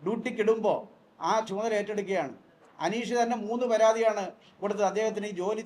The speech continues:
ചെയ്ത് തീർക്കാൻ കഴിയില്ല, അദ്ദേഹത്തിന് ആ ബി എൽ ഒ ഡ്യൂട്ടിയിൽ നിന്ന് മാറ്റിക്കൊടുക്കണം എന്ന് മൂന്ന് പരാതി കണ്ണൂർ ജില്ലാ കളക്ടർക്ക് കൊടുത്തിട്ടുള്ളതാണ് ഞങ്ങൾ മനസ്സിലാക്കുന്നത്. പക്ഷേ അദ്ദേഹം അത് ഇപ്പോൾ അംഗീകരിക്കുന്നില്ല.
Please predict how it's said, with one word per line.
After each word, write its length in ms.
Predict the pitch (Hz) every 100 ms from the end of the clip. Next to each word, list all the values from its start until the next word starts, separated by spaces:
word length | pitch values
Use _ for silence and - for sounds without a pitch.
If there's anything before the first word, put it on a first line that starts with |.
| 185
ചെയ്ത് 240 | 202 214 214 190
തീർക്കാൻ 280 | 196 226 208
കഴിയില്ല, 320 | 196 196 175 117 - - _ _ 151
അദ്ദേഹത്തിന് 460 | 185 226 233 226 233 220 - - - - 175
ആ 20 | 208
ബി 100 | 196 240
എൽ 80 | 254 254
ഒ 20 |
ഡ്യൂട്ടിയിൽ 280 | 220 233 233 226
നിന്ന് 160 | 226 208
മാറ്റിക്കൊടുക്കണം 600 | 214 254 240 226 220 185 - - _ _ 175 208
എന്ന് 160 | 233 214
മൂന്ന് 240 | 214 254 269 262 -
പരാതി 420 | 202 220 220 175 - - _ _ -
കണ്ണൂർ 220 | 180 240 233
ജില്ലാ 160 | 202 220 226
കളക്ടർക്ക് 360 | 208 214 202 190
കൊടുത്തിട്ടുള്ളതാണ് 560 | 202 220 208 208 196 196
ഞങ്ങൾ 140 | 190 196
മനസ്സിലാക്കുന്നത്. 580 | 185 170 190 175 170 120 - _ _ _ _ -
പക്ഷേ 160 | 160 208
അദ്ദേഹം 240 | 180 233 226
അത് 100 | 226 226 -
ഇപ്പോൾ 160 | 233 196
അംഗീകരിക്കുന്നില്ല. 640 | 220 226 208 196 190 143